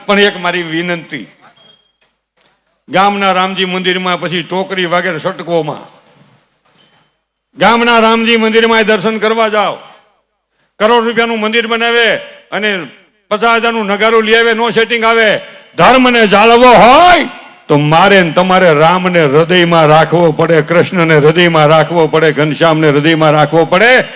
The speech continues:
અમરમાન દેવીદાસને હૃદયમાં રાખો તો આ ધર્મ જળવાય રહે.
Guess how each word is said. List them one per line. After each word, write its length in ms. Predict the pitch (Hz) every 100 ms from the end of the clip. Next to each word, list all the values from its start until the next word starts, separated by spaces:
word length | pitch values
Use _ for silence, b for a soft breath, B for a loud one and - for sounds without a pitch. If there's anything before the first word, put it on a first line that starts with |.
| B B -
અમરમાન 500 | 233 254 233 208 185
દેવીદાસને 760 | 160 196 175 165 175 190 180
હૃદયમાં 520 | 127 143 190 185 170
રાખો 380 | 151 165 170 175
તો 300 | 143 - 175
આ 160 | 175 160
ધર્મ 320 | 143 147 135
જળવાય 380 | 120 120 104 92
રહે. 180 | -